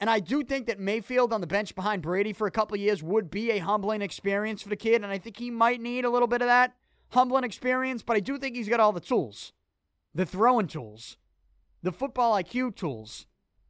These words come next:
I'm a Baker Mayfield guy. Um, I just, I don't know that the Patriots are gonna trade up to be able to get him. Mayfield's gonna, he's gonna be a top ten pick, right? I would think. I would think. What are you gonna have, four Q Bs, top ten,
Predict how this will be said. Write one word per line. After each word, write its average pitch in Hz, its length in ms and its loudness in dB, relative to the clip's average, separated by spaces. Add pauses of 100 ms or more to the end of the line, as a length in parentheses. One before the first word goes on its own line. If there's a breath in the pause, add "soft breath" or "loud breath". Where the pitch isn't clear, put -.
I'm 254 200 4
a 277 80 6
Baker 269 320 2
Mayfield 220 420 -2
guy. 113 160 -10 (1300)
Um, 175 600 2 (580)
I 262 160 6
just, 240 300 -6
I 247 160 6
don't 262 180 4 (220)
know 220 240 4
that 180 80 0
the - 60 -20
Patriots 208 400 0
are - 20 -12
gonna 160 140 -2
trade 190 300 0
up - 280 2 (480)
to 180 80 -8
be 185 140 2
able 147 100 -2
to 135 60 -6
get 170 260 2
him. 123 160 -14 (440)
Mayfield's 220 440 -2
gonna, 160 160 -4
he's 269 200 -6
gonna 226 160 -4
be 131 140 -10
a 113 40 -14
top - 320 -2
ten 120 300 -10
pick, - 320 0
right? 151 340 -2 (300 soft breath)
I 170 120 -2
would 139 200 -4
think. - 460 -4 (1000)
I 202 100 4
would 170 200 -4
think. 311 420 -2
What 302 100 -4
are 370 40 0
you 370 40 -2
gonna 269 160 2
have, 139 100 -8
four 294 280 0
Q 330 260 0
Bs, 320 340 -2
top 320 280 0
ten, 339 240 2